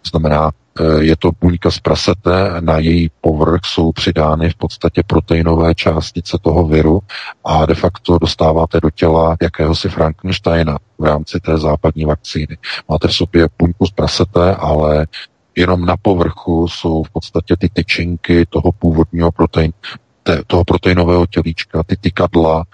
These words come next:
toho původního viru jsou tam přilepený, jakoby přilepený. A na, na bázi toho si potom tělo má vytvořit imunitu, jenže ta prasečí buňka, nebo ta opičí, nebo ta krysí buňka, to jsou třeba ty vakcíny Merck proti chřipce,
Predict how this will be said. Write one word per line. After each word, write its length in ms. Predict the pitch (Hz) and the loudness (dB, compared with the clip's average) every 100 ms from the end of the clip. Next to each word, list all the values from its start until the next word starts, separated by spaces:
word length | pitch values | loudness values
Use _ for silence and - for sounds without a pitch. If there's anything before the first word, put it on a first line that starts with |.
| - | -16
toho 220 | - 80 | -8 -6
původního 460 | 82 87 85 87 85 | -4 -2 -2 -2 -2
viru 220 | 78 80 | 2 0
jsou 140 | - 90 | 0 -2
tam 140 | 82 | -2
přilepený, 680 | - 76 87 85 90 85 82 | -2 0 0 0 -2 0 -2
jakoby 340 | 76 - - | -2 -2 -2
přilepený. 560 | 78 - 87 87 87 78 - _ _ _ _ _ _ _ _ _ _ - | -2 0 0 0 -2 -4 -8 _ _ _ _ _ _ _ _ _ _ -6
A 60 | 80 80 | -6 -2
na, 100 | 87 - _ _ _ | -4 -4 _ _ _
na 80 | 85 - | -4 0
bázi 380 | 90 92 90 90 | 2 2 -2 -4
toho 300 | 90 85 87 | -2 -2 -2
si 140 | 87 | -6
potom 240 | 87 90 | -6 -6
tělo 280 | 92 90 85 | -4 0 2
má 140 | 87 82 | 2 0
vytvořit 400 | 80 82 92 - | -2 -4 -6 -4
imunitu, 500 | 82 92 95 95 78 | -2 0 0 0 -2
jenže 300 | 78 78 80 | -2 0 0
ta 100 | 80 | 0
prasečí 480 | 80 - 90 - 82 | -2 -4 -4 -4 -4
buňka, 420 | 85 85 - 90 | -2 -2 0 0
nebo 180 | 90 85 | 2 0
ta 120 | 80 80 | -4 -2
opičí, 460 | 92 - 92 - | -4 -2 -4 -4
nebo 160 | 87 87 | -4 -2
ta 80 | 90 | -2
krysí 480 | - - 104 - 95 85 | 0 0 0 -2 -4 -2
buňka, 420 | 85 85 85 78 | -4 -2 0 0
to 100 | - | -2
jsou 140 | - | -6
třeba 280 | 85 - 82 | -6 -4 -4
ty 100 | 80 | -2
vakcíny 460 | 80 78 - 87 85 | -2 -4 -6 -2 0
Merck 420 | 82 80 78 - - | 2 0 -2 -6 -4
proti 460 | 82 - 85 82 | -4 -2 0 0
chřipce, 480 | 87 95 98 - 82 | 0 -4 -4 -2 -2